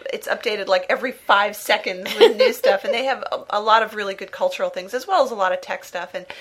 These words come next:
Speaker 1: somebody <clears throat> had found, um, a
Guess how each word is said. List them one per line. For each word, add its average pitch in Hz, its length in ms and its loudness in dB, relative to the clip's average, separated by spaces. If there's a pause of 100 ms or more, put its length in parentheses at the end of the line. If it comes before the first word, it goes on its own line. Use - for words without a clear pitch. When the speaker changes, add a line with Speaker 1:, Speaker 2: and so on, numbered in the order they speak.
(280)
Speaker 1:
somebody 247 420 -2
<clears throat> - 40 -12
had 262 340 2
found, 202 460 0
um, 180 240 -2 (960)
a - 80 -14